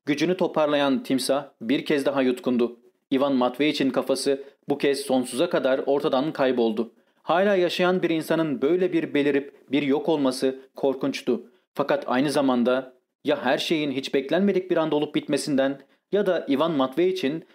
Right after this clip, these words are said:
kafese düşürdüğü gözlüklerden ötürü oldukça da komikti. Öyle ki beklenmedik bir şekilde aniden kahkahalara boğuldum.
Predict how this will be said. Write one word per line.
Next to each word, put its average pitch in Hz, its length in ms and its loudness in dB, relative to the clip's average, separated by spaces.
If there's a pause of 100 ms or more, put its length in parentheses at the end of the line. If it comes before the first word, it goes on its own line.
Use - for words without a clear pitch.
(100)
kafese 175 380 -2
düşürdüğü 170 420 0
gözlüklerden 139 680 0
ötürü 143 500 -2 (180)
oldukça 127 480 0
da 120 60 0
komikti. 139 640 -2 (320)
Öyle 139 280 2
ki 135 320 -2 (200)
beklenmedik 196 560 0
bir 170 100 0
şekilde 147 600 -2
aniden 156 500 0
kahkahalara 160 680 0
boğuldum. 120 420 2